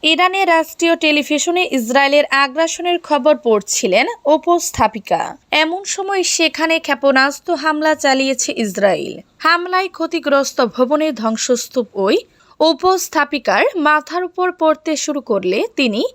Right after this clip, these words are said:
সেখান থেকে সরে যান। আজ সোমবার ইরানের রাজধানী তেহরানে ইসলামিক রিপাবলিক অফ ইরান ব্রডকাস্টিংয়ের আইআরআইবি ভবনে এ হামলা হয়। হামলার সময় একটি ভিডিও শেয়ার করেছে রাষ্ট্রীয় টেলিভিশন।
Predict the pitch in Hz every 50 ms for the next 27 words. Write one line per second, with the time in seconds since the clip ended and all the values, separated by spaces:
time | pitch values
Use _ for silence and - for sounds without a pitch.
0 | _ _ _ _ _ _ - - - 330 330 330 - 349 349 - 349 339 - 339
1 | - - 302 277 269 240 196 208 180 - - - - - 269 _ _ - 285 285
2 | 294 294 - - - 349 339 330 330 339 370 392 392 - 302 311 311 320 320 339
3 | 339 320 302 294 294 285 254 - - 285 294 294 294 - - 247 185 233 202 196
4 | 185 190 196 240 330 - - 285 269 - - - 247 202 175 165 175 240 359 -
5 | _ _ _ - 254 302 320 285 - 320 311 311 311 269 330 359 381 392 - -
6 | - 269 269 277 - - - 240 240 202 175 185 240 370 466 - _ - 233 220
7 | 269 294 302 302 320 349 339 - - - 294 294 - - - - 226 214 196 196
8 | 233 349 494 480 - - 277 285 302 294 - - 285 285 294 294 - 294 285 302
9 | 320 330 349 311 349 349 - - - 254 254 247 285 285 294 277 - 233 233 233
10 | - - 254 247 254 247 233 233 - 185 165 - - - - - _ _ _ _
11 | _ _ - - 311 320 330 330 359 370 381 370 - - 370 359 359 359 359 -
12 | 247 247 233 - 302 269 226 277 294 285 285 320 349 349 349 - - - 302 302
13 | 285 277 - 233 220 226 226 - - - 240 220 233 247 254 - - 320 311 285
14 | - 277 247 226 214 - - 214 - - 202 170 143 107 - -